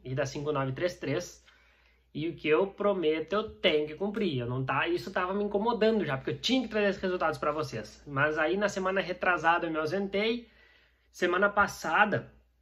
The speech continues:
pra quem me acompanha lá no Instagram viu, eu tava participando do curso do car.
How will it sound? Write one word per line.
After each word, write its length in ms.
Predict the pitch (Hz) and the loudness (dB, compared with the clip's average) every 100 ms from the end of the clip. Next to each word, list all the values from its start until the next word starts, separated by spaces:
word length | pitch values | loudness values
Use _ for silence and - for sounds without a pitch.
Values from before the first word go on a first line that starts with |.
| _ _ _ _ _ - | _ _ _ _ _ -14
pra 120 | 127 123 | -6 -4
quem 180 | 165 | 0
me 80 | 165 | 0
acompanha 360 | 143 156 160 156 | -2 -2 0 2
lá 60 | |
no 80 | 165 | 2
Instagram 380 | 143 156 151 160 | 2 -2 0 -2
viu, 160 | 135 175 | 2 2
eu 80 | |
tava 180 | 175 156 | 2 0
participando 600 | 160 175 - 143 170 190 | -2 -4 -4 -8 -4 -2
do 100 | 185 | -2
curso 380 | - 202 196 208 | -4 -4 -4 -6
do 260 | 185 196 - _ - | -4 -4 -6 _ 2
car. 420 | 202 208 202 - | 6 6 6 -4